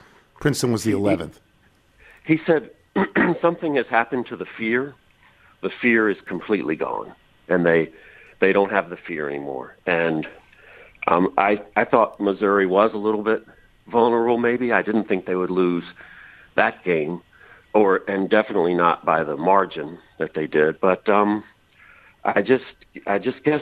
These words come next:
Speaker 2: that these teams, whereas in college football, which I follow, there seems to be less parity.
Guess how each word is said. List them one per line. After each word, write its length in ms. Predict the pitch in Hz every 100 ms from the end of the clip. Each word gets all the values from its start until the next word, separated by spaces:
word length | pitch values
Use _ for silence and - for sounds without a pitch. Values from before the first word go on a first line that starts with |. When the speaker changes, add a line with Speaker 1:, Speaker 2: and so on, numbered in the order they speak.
| -
Speaker 2:
that 200 | 113 107 _ _ -
these 160 | 123 - -
teams, 380 | 131 143 147 135 - - - - - -
whereas 340 | 123 123 123 127
in 140 | 120
college 360 | 117 135 131 - -
football, 340 | - 131 107
which 140 | 104 110
I 100 | 95
follow, 380 | - 104 107 101
there 120 | 95
seems 240 | 117 107 -
to 60 |
be 100 | 95
less 340 | 90 90 110 123 - -
parity. 500 | 92 80 80 92